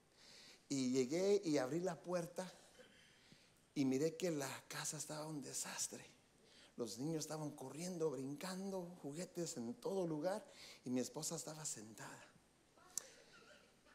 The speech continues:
Y le dije, "No, no, no, no, no, esto no es justo." Le dije, "Te me levantas ahorita y te pones a limpiar esto, lo luego."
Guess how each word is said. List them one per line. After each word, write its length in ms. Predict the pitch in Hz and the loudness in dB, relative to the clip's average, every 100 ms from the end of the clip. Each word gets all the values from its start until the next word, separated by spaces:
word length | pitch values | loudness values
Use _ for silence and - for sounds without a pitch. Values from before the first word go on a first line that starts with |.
| - - - - - - - - - - - - - | -20 -20 -18 -16 -16 -18 -18 -18 -18 -18 -18 -14 2
Y 120 | 160 | 6
le 120 | 165 | 8
dije, 320 | 165 160 160 | 10 10 8
"No, 240 | 143 180 196 | 10 12 12
no, 200 | 190 180 | 12 10
no, 220 | 170 156 | 10 8
no, 200 | 143 139 | 8 6
no, 120 | 135 | 8
esto 340 | 170 175 - 185 | 8 8 6 8
no 200 | 175 170 | 10 10
es 160 | 165 | 8
justo." 440 | - 165 - - - - - - - | 4 4 4 0 -6 -10 -20 -20 0
Le 100 | 135 | 4
dije, 200 | 143 151 | 6 4
"Te 140 | - 131 | 4 4
me 100 | 123 | 6
levantas 540 | 120 135 202 196 180 | 6 6 6 6 6
ahorita 320 | 185 196 202 | 6 6 4
y 40 | 175 | 2
te 160 | - | 0
pones 360 | - - 185 165 | 2 4 4 4
a 40 | |
limpiar 380 | 147 131 160 165 | 4 4 6 10
esto, 340 | 160 175 - | 10 10 10
lo 140 | 156 180 | 12 12
luego." 400 | 170 170 147 | 12 12 12